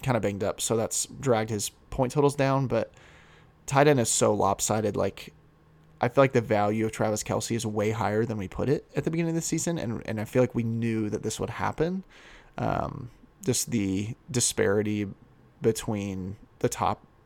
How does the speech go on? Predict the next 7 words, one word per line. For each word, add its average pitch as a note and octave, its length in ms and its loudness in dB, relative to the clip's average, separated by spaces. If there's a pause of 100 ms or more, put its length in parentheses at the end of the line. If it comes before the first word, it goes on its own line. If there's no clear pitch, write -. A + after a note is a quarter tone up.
(160)
two G#2+ 640 0
tight G#2+ 260 0
ends G#2+ 380 -2 (800)
and F#2+ 480 0
the A2 80 2
rest. G2+ 520 -2 (140)
Um, G1+ 440 -8